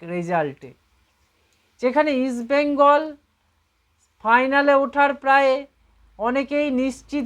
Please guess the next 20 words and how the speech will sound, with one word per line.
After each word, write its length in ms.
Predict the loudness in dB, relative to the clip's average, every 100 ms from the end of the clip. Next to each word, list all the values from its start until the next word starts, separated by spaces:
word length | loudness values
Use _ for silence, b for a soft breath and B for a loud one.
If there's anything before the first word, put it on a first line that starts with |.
| -6
হিসেবে 280 | -4 -2 -2 0
ধরে 180 | 0 0
নিয়েছিল, 360 | -2 -2 -4 -4 -8 _ _ _ _
কিন্তু 240 | -12 -6 -4 -4 0
সেই 260 | 2 2 -4 -8 -6
নিশ্চয়তাটাকে 1080 | -8 -8 -4 0 2 0 -4 -2 -4 -2 -2 -2 -4 _ _ _ _ 2
কার্যত 580 | 4 4 0 -8 -4 0 0 0 -6 _ _ -10
ধূলিসাৎ 680 | -4 -2 -4 -4 0 0 0 -6
করে 180 | 0 0 0
দিয়ে 220 | -2 0 -2 -6 _ _ _ _ _ _ _ _ _ _ 2
ডায়মন্ড 420 | 2 2 -2 -2
হারবার 280 | -2 0 0 0
এফসি 300 | -2 -8 -10 -10 -10 -4
ফাইনালে 460 | -2 -2 -2 2 2
ওঠে 240 | 2 -4 -6 -8 _ _ _ _ _ -10 0
এবং 180 | 2 2 -2
তারা 180 | 0 2 2 0
ফাইনালে 540 | -2 -2 -2 -2 0 -2 -6 _ _ _ _ _ _ _ 0
ভালো 280 | 2 4 0 -2 -8
চেষ্টা 380 | -8 -6 -2